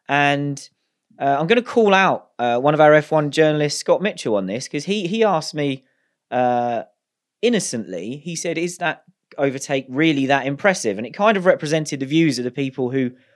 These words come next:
aren't that impressed by it. Um, and he just, the feeling, there's a feeling that you, you, of course you can just drive around the outside of a slower car there. Everyone plays that, "Oh, he's got the faster car, so he can do anything he wants." But I think that that shows perhaps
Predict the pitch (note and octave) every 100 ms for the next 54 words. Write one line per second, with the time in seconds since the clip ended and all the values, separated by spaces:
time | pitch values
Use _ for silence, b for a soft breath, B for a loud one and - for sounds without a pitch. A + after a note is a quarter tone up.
0 | b b - D#3+ D3+ B2+ A#2 B2 D#3+ C#3+
1 | - A#2 F#2+ E2 E2+ - _ _ _ -
2 | C#3+ D3 D3 C#3+ _ _ _ _ D#3 D#3
3 | D#3 - D#3 D#3+ - _ _ D#3+ D3+ A3
4 | A3+ F3 E3 E3+ E3+ A3+ G#3+ E3+ D#3+ D3+
5 | D3 E3+ E3+ D#3 D#3 - G3 F#3+ B2 A2+
6 | A2 A2 A2+ A2+ G#2+ G#2+ G#2 G2+ F2+ A2+
7 | G2+ F#2+ G2 - G2+ F#2+ - G2+ F#2 F2+
8 | A#2+ C#3 C3 C3 A2+ G#2 G#2+ G2+ G2 G2+
9 | F#2 - G2+ F#2+ G2 G2+ F#2+ F#2+ F#2+ F#2+
10 | G2+ G2 G2 F#2 G#2 A#2 A2 - b b
11 | b b b b b b _ - E3+ F#3
12 | A#3+ G#3 G3 F#3+ - G#3 G3+ F#3+ F#3+ E3
13 | F#3 F3 - - -